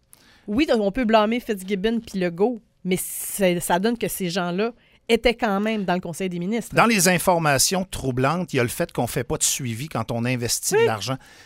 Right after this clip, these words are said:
Speaker 2: sais, c'est comme si toi, mettons, tu fais des placements, puis jamais tu regardes ça. Après un an, même moi, là, qui, qui, qui a pas d'intérêt pour ça, puis c'est pour ça que je travaille avec quelqu'un, euh,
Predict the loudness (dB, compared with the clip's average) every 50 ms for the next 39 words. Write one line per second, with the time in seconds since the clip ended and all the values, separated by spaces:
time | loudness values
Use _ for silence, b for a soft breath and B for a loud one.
0 | B B 2 4 4 4 4 2 2 2 4 4 4 4 2 4 4 4 4 4
1 | 2 2 0 0 0 0 0 0 2 0 2 2 0 -2 -2 0 2 2 2 2
2 | 2 2 0 0 0 -2 -2 0 0 0 0 0 0 2 4 4 4 4 2 0
3 | 0 0 -2 -2 -2 0 0 2 2 2 0 0 0 0 -2 -6 b b b b
4 | b b b b 0 0 2 2 4 4 6 4 4 4 4 4 4 4 4 2
5 | 0 -2 b b b b b b b b 2 4 6 6 6 6 6 6 6 4
6 | 2 0 -2 -6 -8 -10 -10 -12 -12 -6 -4 -4 0 2 2 2 2 2 0 0
7 | -2 -2 0 -2 -2 -2 -4 -4 -2 0 0 0 -2 -2 -6 -6 -6 -6 -4 -4
8 | -2 -2 -2 -2 -4 -6 -6 -4 -4 -2 0 2 2 2 0 0 -2 -4 -2 -4
9 | -4 -4 -2 -2 0 0 0 0 0 0 -2